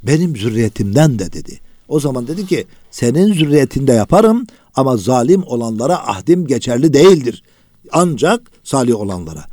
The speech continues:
Aynı duayı Peygamberimiz Aleyhisselatü Vesselam kendi soyu için istedi. Biz de onun soyuna dua ediyoruz. "Allahümme salli ala seyyidina Muhammedin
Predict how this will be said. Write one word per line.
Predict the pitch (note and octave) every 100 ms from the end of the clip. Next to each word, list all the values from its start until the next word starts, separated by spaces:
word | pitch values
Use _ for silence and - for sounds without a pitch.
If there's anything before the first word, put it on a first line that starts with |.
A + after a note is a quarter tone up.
| - - -
Aynı | E3+ C4 B3 F3
duayı | D3 A#2 A2
Peygamberimiz | - C3 B2 B2 A#2 C3 A#3+ A#3 -
Aleyhisselatü | A#2+ A#2 A#2 A2 G#2+
Vesselam | G#2 B2+ G3+ C4+ - _ _ _
kendi | C#3 C3 D3+
soyu | - B2 C3+
için | C3 - A#2+ G#2+
istedi. | - - G2+ F#2 - - - -
Biz | F#3 A3+ D3
de | A2+
onun | C#3+ F#3 G#3+
soyuna | - B2+ B2 A3 C4 _ _ G2+
dua | D3 E3+ D3+ B2
ediyoruz. | A#2 G2 G2+ F2+ E2+ - _ -
"Allahümme | B2+ B2 A2+ A2
salli | G#2+ D#3 D#3 C#3 D3+
ala | A#2 A2+
seyyidina | G#2+ G#2+ G2+ G#2
Muhammedin | G#2 F#3 F#3 F#3+ G#3